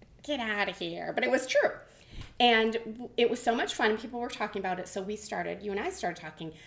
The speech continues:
how to incorporate in, into an event. And I wanted people to dress up. I did not want people to show up in a puffy parka.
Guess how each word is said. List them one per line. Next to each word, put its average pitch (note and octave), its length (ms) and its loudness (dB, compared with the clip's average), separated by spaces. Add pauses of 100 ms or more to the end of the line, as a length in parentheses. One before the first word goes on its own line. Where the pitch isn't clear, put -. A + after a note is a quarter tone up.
(140)
how A#3 200 2
to A3+ 80 4
incorporate F#3+ 640 -2 (560)
in, G3 320 4 (240)
into F#3 540 -4
an F3+ 100 -2
event. E3 560 -10 (400)
And F#3 100 -2
I F3+ 120 -4
wanted F#3 360 -2
people F3 420 -8
to - 180 -12
dress D#3+ 260 -8
up. G4 260 -6 (220)
I F3+ 60 -8
did E3+ 180 -10
not F#3+ 300 -2
want G#3+ 280 -4
people F#3+ 340 -10
to D#3+ 380 -14 (120)
show A3+ 340 -6
up A3+ 320 -8 (920)
in E3+ 120 -8
a - 20 -10
puffy E3+ 320 -14
parka. - 400 -16